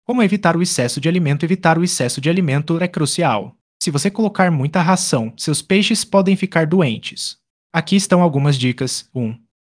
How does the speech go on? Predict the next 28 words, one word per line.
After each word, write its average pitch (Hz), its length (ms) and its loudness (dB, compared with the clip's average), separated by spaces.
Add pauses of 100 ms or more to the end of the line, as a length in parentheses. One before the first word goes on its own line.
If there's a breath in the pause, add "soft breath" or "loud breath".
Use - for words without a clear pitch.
Observe. 131 640 0 (100)
Se - 160 -4
seu 175 160 2
peixe 185 300 2
não 170 120 2
comer 180 380 2
tudo 185 200 2
em 170 60 6
cinco 131 320 -2
minutos, 139 640 0
reduza 175 360 4
a 160 60 2
quantidade. 147 720 0 (340)
Dois. 147 420 2 (300)
Use 202 220 2
um 208 80 2
cronômetro. 143 800 -2
Ajuda 170 320 2
a - 20 2
manter 180 300 2
a - 20 0
rotina 165 440 0
de 143 80 2
alimentação. 147 800 0 (380)
Três. - 420 4 (260)
Varie 147 280 0
a 180 40 0
dieta. 135 520 -4